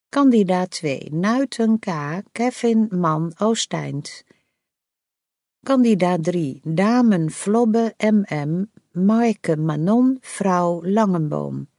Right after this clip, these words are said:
Kandidaat vier, Damen T J F, Tom man 's Hertogenbosch.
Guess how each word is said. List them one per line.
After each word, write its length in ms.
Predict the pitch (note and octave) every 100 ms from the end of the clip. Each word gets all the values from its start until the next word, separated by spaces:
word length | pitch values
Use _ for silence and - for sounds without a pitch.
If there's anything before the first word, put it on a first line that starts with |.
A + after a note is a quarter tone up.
| _ _ _ _ _ _ _ _
Kandidaat 640 | C#4 C4 A3+ F#3+ F#3 F3+
vier, 400 | - C#3+ B2+ -
Damen 680 | C3+ C#3 F#3 A#3 B3 A#3 A3+
T 140 | - G#3+
J 460 | G#3 G3 F#3+ F#3
F, 440 | D3 D#3 - - - -
Tom 380 | C4 B3+ C4 -
man 520 | F#3 F#3 F3 E3+ F3
's 160 | - -
Hertogenbosch. 1080 | A#3 A3 D3+ D3 - G3+ E3+ C#3+ - -